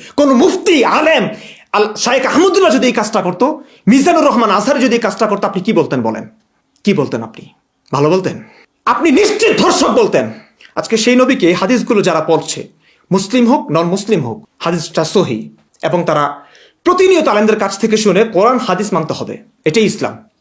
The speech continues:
হ্যাঁ, এটাই ইসলাম। এখন এই হাদিসটাকে যদি আপনি সত্য বলে মনে করেন, রসুল যদি এই কাজটা করে থাকে, আপনি রসুলকে কি বলবেন? ভাই, আমার যে বিবেক আল্লাহ আমাকে দিয়েছে, কিংবা কোনো ঈশ্বর দিয়েছে, এই বিবেক বলছে এটা ধর্ষ-, এটা ধর্ষণ।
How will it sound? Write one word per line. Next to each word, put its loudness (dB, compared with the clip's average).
হ্যাঁ, 0
এটাই -2
ইসলাম। -10
এখন 0
এই 2
হাদিসটাকে -2
যদি 2
আপনি -2
সত্য -2
বলে 4
মনে 2
করেন, 0
রসুল 2
যদি 0
এই 4
কাজটা -4
করে 0
থাকে, -4
আপনি 0
রসুলকে 0
কি 0
বলবেন? -2
ভাই, 2
আমার 0
যে 2
বিবেক 4
আল্লাহ 4
আমাকে 2
দিয়েছে, -2
কিংবা -4
কোনো 2
ঈশ্বর 0
দিয়েছে, 0
এই 2
বিবেক 2
বলছে 2
এটা -2
ধর্ষ-, -4
এটা 0
ধর্ষণ। -2